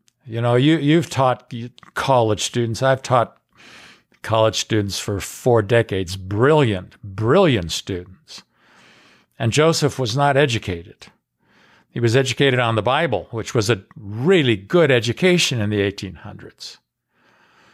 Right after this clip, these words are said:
Um, he didn't go to school. Well, sometimes we say he had a third grade education. That doesn't mean he went to three years of school. You know, they working on the farm. He, he would maybe go, uh, a few winter months.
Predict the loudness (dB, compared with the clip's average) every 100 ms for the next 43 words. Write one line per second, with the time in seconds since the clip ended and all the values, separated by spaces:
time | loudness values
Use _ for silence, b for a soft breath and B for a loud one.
0 | b b b b -12 -4 -2 0 -2 -4
1 | -4 -2 0 2 2 2 0 2 4 4
2 | 2 0 -2 0 -2 -2 -4 -2 0 2
3 | 0 -2 -2 -2 0 0 2 0 0 0
4 | 0 0 0 0 0 -2 -2 -4 -6 -8
5 | -4 -2 0 0 0 -4 -6 -2 0 2
6 | 0 0 0 2 2 2 0 0 0 0
7 | -4 -2 0 2 0 0 -2 -2 -6 B
8 | B B B B B _ -4 0 0 0
9 | 2 2 0 2 4 4 4 4 4 4
10 | 2 0 2 2 4 2 0 -4 -4 0
11 | 0 -2 -8 -6 -6 -6